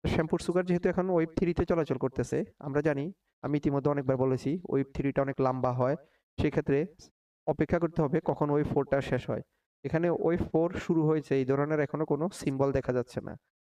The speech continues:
একবার যখন ওয়েভ ফোরটা শুরু হবে, তখন আপনারা এটা বুঝতে পারবেন।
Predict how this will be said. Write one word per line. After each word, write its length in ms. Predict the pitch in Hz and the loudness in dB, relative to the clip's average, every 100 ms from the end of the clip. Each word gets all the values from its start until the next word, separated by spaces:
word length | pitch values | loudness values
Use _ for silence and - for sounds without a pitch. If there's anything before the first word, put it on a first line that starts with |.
| _ - | _ -4
একবার 180 | 151 156 151 | -2 0 0
যখন 140 | 151 175 | 0 2
ওয়েভ 140 | 165 165 | 0 0
ফোরটা 260 | 175 - 185 | -2 0 0
শুরু 140 | 180 170 170 | 0 0 2
হবে, 160 | 165 220 - - | 0 0 -2 -4
তখন 200 | - 151 190 - | -2 -2 -4 -8
আপনারা 200 | 143 139 139 | -4 -2 0
এটা 100 | 147 135 | 2 0
বুঝতে 200 | - 131 | 0 0
পারবেন। 260 | 120 123 | 0 -2